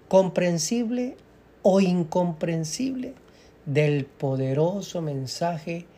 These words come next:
del predicador y su púlpito. Pero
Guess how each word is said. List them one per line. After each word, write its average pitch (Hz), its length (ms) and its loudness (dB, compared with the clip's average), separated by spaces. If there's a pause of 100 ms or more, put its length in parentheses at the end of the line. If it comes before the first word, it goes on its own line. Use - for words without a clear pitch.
(320)
del 165 260 2
predicador 185 760 0
y 220 60 -4
su - 200 -6
púlpito. - 540 -12 (1700)
Pero 135 680 0